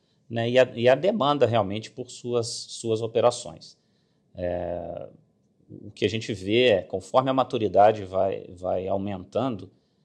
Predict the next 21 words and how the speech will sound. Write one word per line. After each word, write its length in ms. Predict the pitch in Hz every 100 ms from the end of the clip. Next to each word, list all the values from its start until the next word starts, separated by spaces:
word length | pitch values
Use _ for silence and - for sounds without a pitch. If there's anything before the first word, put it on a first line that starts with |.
| _
né, 120 | 98
as 180 | 104 90
outras 420 | 113 113 120 90
áreas 460 | 92 101 98 90 -
também 500 | - 98 90 107 123
importantes, 840 | 117 107 - - 113 117 - -
né, 340 | 95 98 85 95
dentro 280 | 92 95 95
da 80 |
empresa, 400 | 87 - 98 104
como 300 | 95 92 95
a 80 | 92
parte 280 | - 90 -
de 60 | -
contratos, 880 | 98 - 185 214 208 - 90 90 -
compras 680 | 90 101 113 - 95 90
e, 60 | 92
e, 460 | 90 90 - - 95
e 60 | 95
as 100 | 92
operações, 920 | 87 98 98 95 - 98 117 - -